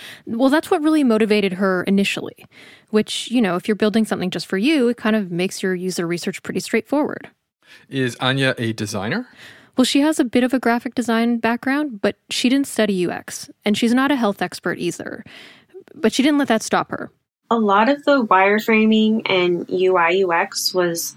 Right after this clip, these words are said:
Speaker 3: done by myself without formal testing, as I now know you should probably do.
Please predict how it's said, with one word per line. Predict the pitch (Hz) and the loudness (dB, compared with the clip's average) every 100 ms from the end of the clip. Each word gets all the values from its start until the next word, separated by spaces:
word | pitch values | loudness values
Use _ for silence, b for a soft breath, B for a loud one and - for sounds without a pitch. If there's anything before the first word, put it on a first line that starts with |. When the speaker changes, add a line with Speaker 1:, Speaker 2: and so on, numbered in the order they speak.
| - | -12
Speaker 3:
done | - 175 202 | -4 -2 0
by | 233 | 0
myself | 240 190 - 156 170 | 2 0 2 2 2
without | 180 170 165 208 - | -2 0 2 2 -2
formal | - 160 160 156 | -2 0 2 0
testing, | 156 139 - 190 196 | 0 0 2 2 2
as | 156 160 | 2 0
I | 151 | 0
now | 156 147 156 | 0 0 0
know | 147 147 143 147 - _ _ _ _ _ - | 0 0 -2 -4 -12 _ _ _ _ _ -10
you | 156 | -6
should | 147 147 | -2 -2
probably | - 143 143 139 139 | 0 0 2 0 0
do. | - 143 226 | 0 2 0